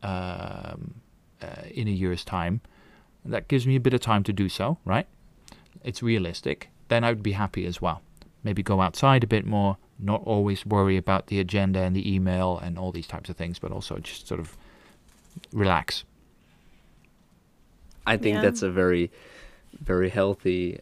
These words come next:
Speaker 2: and human wish, desire.
Speaker 1: Yeah.
Speaker 2: I hope everyone has that desire, actually. <laughs>
Speaker 3: Yeah.
Speaker 1: Absolutely.
Speaker 3: I hope everyone can achieve that as well. <laughs>
Speaker 1: Mm-hmm.
Speaker 2: Yeah.
Speaker 1: Yeah, yeah.
Speaker 3: Oh, and good luck.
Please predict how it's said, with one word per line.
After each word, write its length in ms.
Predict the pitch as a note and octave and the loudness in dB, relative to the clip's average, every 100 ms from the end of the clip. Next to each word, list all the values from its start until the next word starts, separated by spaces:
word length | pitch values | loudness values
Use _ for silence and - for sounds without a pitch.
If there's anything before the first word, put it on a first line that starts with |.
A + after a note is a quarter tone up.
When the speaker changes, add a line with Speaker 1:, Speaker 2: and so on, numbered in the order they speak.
| - | -12
Speaker 2:
and 300 | F2+ F#2 A2 - - - - G2 | -10 -10 -12 -18 -20 -20 -16 -14
human 580 | - G2 F2+ F2+ F2 - _ _ _ - _ - | -4 -2 0 -2 -4 -8 _ _ _ -20 _ -2
wish, 480 | G#2 G2 - - - | 4 4 4 -10 -10
desire. 600 | - F#2+ F2 F2 F2 E2+ F2+ | -6 -2 0 0 0 0 0
Speaker 1:
Yeah. 140 | F2 | 0
Speaker 2:
I 160 | F2+ F2 | 0 0
hope 200 | G2 F#2 | 2 4
everyone 380 | F2+ F2+ F2+ F2 | 2 2 0 -2
has 180 | E2 - | -4 -6
that 120 | - | -6
desire, 460 | F#2 G2 E2+ E2 | -4 -2 -2 -2
actually. 440 | E2+ - - - G#2 - | -4 -6 -12 -8 -8 -8
<laughs> 100 | - | -2
Speaker 3:
Yeah. 80 | F#2 | -2
Speaker 1:
Absolutely. 460 | G3+ G2+ E2+ - - _ _ _ _ G#3 | -2 -6 -6 -10 -20 _ _ _ _ -8
Speaker 3:
I 60 | |
hope 200 | G#3 G3+ | -6 -2
everyone 380 | F#3 F#3+ F#3+ F#3+ | 0 0 0 -2
can 120 | F#3+ | -4
achieve 420 | F#3 - A3 G#3+ | -8 -6 -4 -2
that 180 | F#3 E3+ | -2 -4
as 180 | E3+ F3 | -6 -8
well. 180 | F3 G3 | -8 -8
<laughs> 220 | - - | -8 -4
Speaker 1:
Mm-hmm. 320 | A2 F#2 G#2 | 0 4 4
Speaker 2:
Yeah. 200 | A#2+ G2+ G2 - | 4 2 -6 -6
Speaker 1:
Yeah, 200 | G#2 G2 - - | -2 -2 -2 -12
yeah. 180 | F#2+ F2+ - _ _ - - C#3 - _ G3 | -6 -6 -8 _ _ -20 -20 -20 -20 _ -12
Speaker 3:
Oh, 140 | G3+ | -12
and 360 | F3+ G3 G3 - - - G3 _ - | -6 -6 -6 -10 -20 -20 -20 _ -6
good 240 | G#3+ G3 | -6 -2
luck. 300 | F#3 F#3+ - | -2 -4 -10